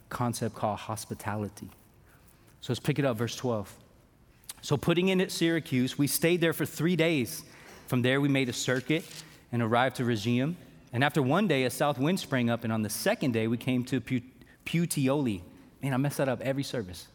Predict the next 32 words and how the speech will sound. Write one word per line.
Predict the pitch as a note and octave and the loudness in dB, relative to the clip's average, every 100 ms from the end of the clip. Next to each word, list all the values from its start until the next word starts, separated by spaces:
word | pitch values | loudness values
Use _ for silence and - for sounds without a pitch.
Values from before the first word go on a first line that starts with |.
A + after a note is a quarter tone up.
| - | -6
It | |
was | A2 | -2
only | A#2+ A2+ | 0 0
the | |
second | A#2+ G#2+ | 0 0
one, | G#2 F#2+ - | -2 -4 -8
but | - | -12
so, | - A#2 | -8 -4
okay, | - A2+ | -2 0
twice. | C3 G2 - - - - - - - - - - - - - - - - | 0 -2 -6 -16 -18 -16 -16 -18 -20 -20 -20 -20 -20 -20 -20 -20 -18 0
"There | C#3+ F#3+ | 2 4
we | G#3+ | 4
found | - F3+ E3 | 2 2 2
some | D#3+ | 0
brothers," | C#3+ C#3 G2 F2 - - - - - | 2 0 -2 -8 -10 -12 -18 -8 -2
or | C3 B2+ | 0 2
in | C3 | 2
other | C3+ | 2
words, | B2+ B2+ A#2 - - - | 2 0 -2 -6 -12 -16
some | - - | -10 -8
Christians. | A2+ D3+ - G2 E2+ - - _ _ _ _ _ - - - - - - _ - - | -2 -2 -2 -8 -12 -14 -18 _ _ _ _ _ -16 -16 -18 -20 -20 -20 _ -10 0
"And | D3+ C#3+ | 2 4
we | G3 | 4
were | F#3 D#3+ | 4 4
invited | C#3 C3 D#3 G3 F#3+ | 2 2 2 2 -2
to | D3+ | -4
stay | - - G3 G3+ | -6 -2 0 2
with | D#3 | 2
them | C3+ B2+ | 2 0
for | - | -2
seven | - - F3+ E3+ E3 | -6 -2 -2 0 -2
days. | E3+ F3+ C#3 F#2 E2+ - | -2 -2 -4 -6 -10 -14